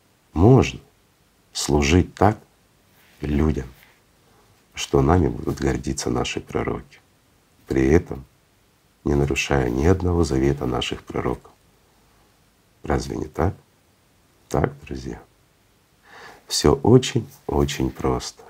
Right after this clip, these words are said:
и всё зависит от нас. Есть старая пословица, что не место красит человека, а человек место. Да, есть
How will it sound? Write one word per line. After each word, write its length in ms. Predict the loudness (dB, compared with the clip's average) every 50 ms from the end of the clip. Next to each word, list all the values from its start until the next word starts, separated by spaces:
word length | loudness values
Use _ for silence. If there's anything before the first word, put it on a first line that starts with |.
| _ _
и 100 | -4 -4
всё 260 | -2 0 4 4 4
зависит 500 | 6 4 2 2 2 2 0 0 -4 -6 -6 -8
от 220 | -14 -16 -12 -8 -6
нас. 420 | -4 -4 -4 -6 -8 -12 -18 -20 _ _ -20 -20 -20 -20 -20 -20 _ _ _ _ _ _ _ _ _ _ _ _ -6
Есть 220 | -4 -2 -2 -2 0
старая 300 | 2 4 6 6 6 6
пословица, 760 | 4 2 0 0 0 2 2 2 2 -2 -6 -10 -12 -16 -18 -20 _ _ _ _ _ _ _ _ _ _
что 180 | -6 0 2 2
не 140 | 4 4 6
место 360 | 6 6 6 6 2 -2 -2
красит 400 | 0 2 2 2 2 -2 -6 -8
человека, 520 | -6 -6 -6 -6 -4 -4 -6 -8 -8 -10 _ _ _ _ _ _
а 80 | -14 -12
человек 560 | -10 -6 -4 -4 -2 -2 -2 -2 -4 -4 -6
место. 400 | -6 -4 -4 -4 -6 -10 -16 -20 _ _ _ _ _ _ _ -20 -20 -20 -20 -20 -20 -20 -14 _
Да, 420 | -8 -4 4 4 6 6 4 2 -2 -6 -12 -18 _ _
есть 640 | -2 2 6 6 6 6 4 0 -6 -10 -14 -18 -18